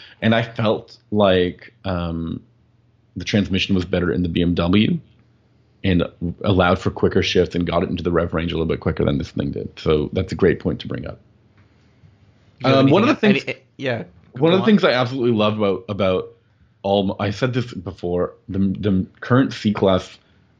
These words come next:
Speaker 1: um, or Mercedes interior design language is my favorite. I can't get over it. Those, those three circular de-, vents in the center, the, the, the way the wood tr-, the wood trim,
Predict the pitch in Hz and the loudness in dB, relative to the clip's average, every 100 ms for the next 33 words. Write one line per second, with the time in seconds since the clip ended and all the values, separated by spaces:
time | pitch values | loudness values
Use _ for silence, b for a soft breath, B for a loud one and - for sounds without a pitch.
0 | - 90 80 87 - 98 92 90 101 98 | -6 -2 0 0 2 4 4 2 4 4
1 | 98 92 - - 98 92 98 98 92 90 | 4 0 -10 -4 -2 0 2 4 2 0
2 | 87 85 87 92 104 107 120 - b b | -2 -2 -2 0 0 0 -2 -6 b b
3 | b 98 - 85 - 78 - - - _ | b -8 -2 -2 -2 -4 -4 -10 -14 _
4 | _ _ _ _ _ _ _ _ - 110 | _ _ _ _ _ _ _ _ -4 2
5 | 110 101 87 78 - - - 101 92 - | 2 4 2 0 -6 -10 -4 -2 0 -4
6 | - B B 110 104 - - 110 127 127 | -16 B B 2 2 0 2 4 4 4
7 | - 107 107 110 95 98 95 90 85 104 | 2 2 4 2 2 0 -2 -2 -2 -2
8 | - - 92 87 113 113 120 107 - B | -2 -4 -6 -2 0 2 2 2 0 B
9 | B - 95 87 87 90 85 92 104 107 | B -2 2 2 0 -2 -2 0 4 4
10 | 98 87 98 110 110 - - 90 98 90 | 2 -2 0 2 2 -4 -12 -8 -6 -2
11 | 104 104 - 98 98 98 95 | -2 -2 -4 0 0 0 -4